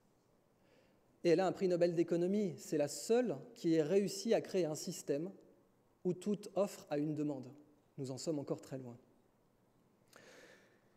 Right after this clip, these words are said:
Donc, je voudrais vraiment que nous comprenions que cette guerre civile entre l'homme et la nature est terminée. Il ne faut pas opposer croissance et nature.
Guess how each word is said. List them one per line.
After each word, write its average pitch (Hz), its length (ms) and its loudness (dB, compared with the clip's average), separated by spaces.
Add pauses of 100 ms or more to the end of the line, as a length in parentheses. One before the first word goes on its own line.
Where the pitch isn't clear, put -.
(920)
Donc, 226 400 2 (320)
je 185 120 -2
voudrais 208 320 4
vraiment 208 520 0 (880)
que 185 100 2
nous 185 80 6
comprenions 202 600 2 (680)
que 135 80 0
cette 143 220 -2
guerre 190 180 -2
civile 180 380 -6
entre 135 220 -6
l'homme 160 180 0
et 131 40 -2
la 123 80 -2
nature 170 500 -6 (680)
est 143 140 -10
terminée. 165 560 -4
Il 151 100 -2
ne 196 80 4
faut 190 180 -4
pas - 260 -4
opposer 190 500 0
croissance 170 500 -4
et 143 60 -2
nature. 139 420 -6